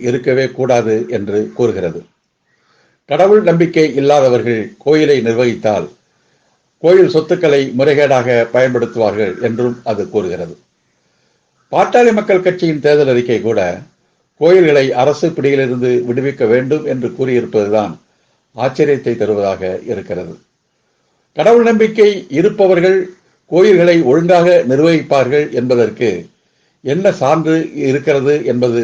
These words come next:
நமக்கு புரியவில்லை. இன்னும் சொல்லப்போனால், கோயில்களை நிர்வகிப்பதற்கு ஒரு தனி அமைப்பு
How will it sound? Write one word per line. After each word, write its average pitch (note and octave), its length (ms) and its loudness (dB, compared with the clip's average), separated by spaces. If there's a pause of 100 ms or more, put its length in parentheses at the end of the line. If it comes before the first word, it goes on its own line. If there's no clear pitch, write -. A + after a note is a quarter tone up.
நமக்கு A2 400 -6
புரியவில்லை. F#2+ 560 -6 (920)
இன்னும் E3 260 -6
சொல்லப்போனால், B2 600 0 (840)
கோயில்களை G#3+ 500 4 (200)
நிர்வகிப்பதற்கு F3 960 2 (680)
ஒரு D3+ 260 0
தனி D3+ 280 0 (100)
அமைப்பு D#3+ 440 0